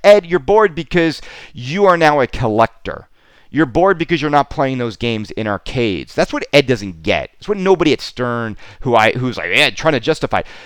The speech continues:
You take the games from the nineties and you put modern code in them, and they blow the modern games away. I mean, these new games. You put these new games in arcades in the nineties, and people are confused. They don't know what to do.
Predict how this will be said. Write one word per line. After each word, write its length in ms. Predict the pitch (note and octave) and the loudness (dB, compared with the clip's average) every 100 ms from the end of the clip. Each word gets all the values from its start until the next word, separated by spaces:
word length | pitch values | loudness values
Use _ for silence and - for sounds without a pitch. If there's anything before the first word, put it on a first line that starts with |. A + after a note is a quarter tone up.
| - - _ _ _ _ _ _ _ | -20 -20 _ _ _ _ _ _ _
You 300 | C#3 F3 C#4 | -8 -4 -4
take 300 | - A#3 - | 2 2 4
the 80 | C#3 | -4
games 400 | G#2+ C#3 E3+ E3+ | -2 -4 -4 -4
from 200 | F3 E3+ | -4 -2
the 80 | E3 | -2
nineties 480 | C3 A2 G#2+ G2+ | 0 0 -2 -6
and 160 | F2 A#2 | -6 -6
you 120 | A#2 | -4
put 260 | C#3+ - C#3 | -4 -4 -4
modern 500 | A#2 G#2 A#2 C3+ B2 | 0 0 2 0 -4
code 340 | - B2 A2+ | -6 -4 -2
in 100 | G#2+ | -4
them, 220 | F#2+ F#2 F2+ | -6 -6 -6
and 160 | G#2 | -6
they 140 | A2 A2+ | -4 -4
blow 580 | F2+ G#2 A2 A#2 A#2+ A2 | -6 -6 -2 -2 -2 -6
the 160 | G#2 | -8
modern 440 | G2 F#2 F#2 F#2+ E2+ | -4 -2 -2 -6 -8
games 300 | E2+ D#2+ D#2 | -10 -10 -12
away. 360 | D#2+ C#2 C#2 _ - | -10 -12 -14 _ -14
I 60 | F2+ | -10
mean, 160 | G2+ | -8
these 160 | G#2+ G2 | -8 -8
new 160 | G#2+ G2 | -8 -6
games. 420 | F2+ C2 - - _ _ _ _ _ | -8 -10 -18 -20 _ _ _ _ _
You 160 | C#3+ G#3 | -6 -2
put 280 | A3 C#3 | -2 -2
these 280 | - G3+ G#3 | 0 0 -2
new 160 | D3 A#2+ | -4 -4
games 320 | A2+ G#2+ G2 | -2 -4 -6
in 160 | A2 A#2+ | -6 -6
arcades 720 | G#2 - C3+ C3 A2 F2+ - - - - | -6 -4 -2 0 -2 -6 -16 -20 -20 -10
in 140 | - A2+ | -4 -2
the 80 | G#2+ | 0
nineties, 500 | G#2 G2+ G2+ G2 D#2+ | 0 0 -4 -6 -6
and 140 | G#2 | -6
people 240 | C#3+ C3+ | -6 -2
are 80 | A2 | -4
confused. 920 | - F2 - G#2+ B2+ C#3+ D3 B2 - _ _ - | -4 -12 -8 -6 -4 -6 -8 -12 -20 _ _ -8
They 120 | G2 | -6
don't 120 | G#2+ | -4
know 80 | G#2 | -6
what 140 | G2+ | -8
to 80 | - | -10
do. 540 | B1+ G#2 G#2+ C3 C#3 | -10 -6 -4 -4 -8